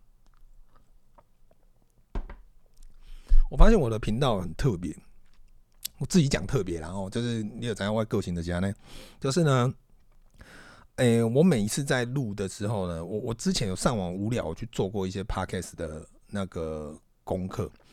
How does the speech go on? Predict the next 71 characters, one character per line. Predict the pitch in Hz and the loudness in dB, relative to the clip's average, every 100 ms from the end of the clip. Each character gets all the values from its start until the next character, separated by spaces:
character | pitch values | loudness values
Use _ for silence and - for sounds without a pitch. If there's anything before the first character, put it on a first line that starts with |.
| _ | _
然 | 98 117 | -4 -2
后 | 123 | -2
呢， | 110 | -2
就 | 110 120 | -4 -2
当 | 131 | -2
然 | 117 | -2
就 | 113 127 | -2 -4
会 | 123 | -2
有 | 92 98 | -4 -4
一 | |
些 | 110 107 | -4 -4
Podcast | 120 120 110 95 | -4 -6 -8 -8
的 | 92 | -10
课 | - 107 90 | -6 -6 -6
程 | 87 87 | -10 -8
啊， | 92 92 | -8 -6
或 | 104 | -6
者 | 107 | -6
是 | 113 | -6
网 | 95 | -4
络 | 101 113 | -6 -6
上 | 107 | -6
的 | 98 | -8
分 | - 107 107 | -8 -6 -4
享， | 110 87 | -6 -8
就 | 95 | -6
会 | 120 | -6
告 | 147 | -4
诉 | 151 127 | -4 -4
你 | |
说 | 139 147 | -4 -4
Podcast | 156 156 139 | -4 -4 -6
怎 | 117 | -8
么 | 117 - | -12 -6
做 | 202 151 - - - - | -2 -2 -4 -14 -20 -8
哦， | 151 170 | -4 -2
然 | 165 | 0
后 | 190 185 | 2 2
呢， | 165 170 | 2 0
要 | 175 | 0
从 | - 165 | -2 -6
企 | - - 156 | -6 -6 -4
划 | - 175 143 | -2 -2 -2
啦， | 139 135 139 | -4 -4 -4
然 | 135 151 | -4 -4
后 | 160 | -4
怎 | 107 | -4
样 | 131 151 | -4 -4
怎 | 120 | -4
样 | 156 147 | -4 -4
啦， | 135 | -6
分 | - 147 156 | -6 -4 0
配 | 170 131 | 0 0
啦， | 123 120 | -4 -4
什 | 113 | -6
么 | 107 | -6
微 | 110 113 | -4 -4
博， | 104 98 - - - - | -4 -6 -10 -20 -18 -4
我 | 160 | 2
就 | |
会 | 202 | 2
想 | - | 2
说， | - 151 | -4 -4
干， | - - - | -4 -6 -12
这 | - | -8
也 | 123 | -4
太 | 139 | -4
复 | 123 139 | -4 -6
杂 | 107 87 | -4 -4
了 | 92 | -4
吧？ | 92 85 - | -4 -6 -10